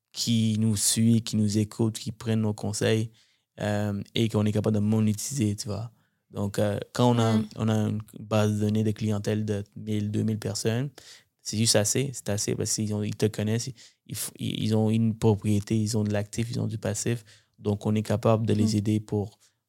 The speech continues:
Speaker 1: pour, euh, un, pour v-, vivre, pour gagner notre vie aussi. Donc, euh, euh, donc toi, tu, qu'est-ce que tu fais ? C'est que tu envoies, euh, cette chronique à ton, ta base de données, ta, ta, ta clientèle, c'est ça ?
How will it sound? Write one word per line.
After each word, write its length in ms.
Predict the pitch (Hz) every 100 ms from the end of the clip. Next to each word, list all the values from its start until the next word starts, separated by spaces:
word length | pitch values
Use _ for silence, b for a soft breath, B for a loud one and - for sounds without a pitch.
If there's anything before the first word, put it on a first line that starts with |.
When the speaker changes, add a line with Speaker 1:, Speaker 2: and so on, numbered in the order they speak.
| _
Speaker 1:
pour, 260 | 104 101
euh, 120 | 101 98
un, 260 | 85 101 104 -
pour 140 | 107
v-, 280 | 110 113 - _ _ _ _ _ 110
vivre, 360 | 123 117 107 -
pour 420 | 107 101 101 101 107 117 -
gagner 300 | 113 117 117
notre 200 | 113 104
vie 100 | 117
aussi. 300 | 110 - 117
Donc, 260 | 110 104 110
euh, 100 | 107 101 - B B B - _
euh, 340 | 110 107 107 -
donc 240 | 113 110
toi, 200 | - 135
tu, 120 | 131 -
qu'est-ce 140 | 120
que 80 | 120
tu 120 | -
fais ? 220 | 120 123
C'est 140 | 120 113
que 60 |
tu 100 | 110
envoies, 480 | 110 107 113 113 113 113 b b _ _
euh, 380 | 110 104 104 101
cette 180 | 104 110
chronique 420 | - 113 110 110 -
à 100 | 107
ton, 240 | 107 107
ta 140 | 104 104
base 220 | 104 101
de 60 | 101
données, 180 | 101
ta, 200 | 110 - -
ta, 140 | 117
ta 120 | 110
clientèle, 480 | 107 107 101 107 120
c'est 120 | - 120
ça ? 160 | 120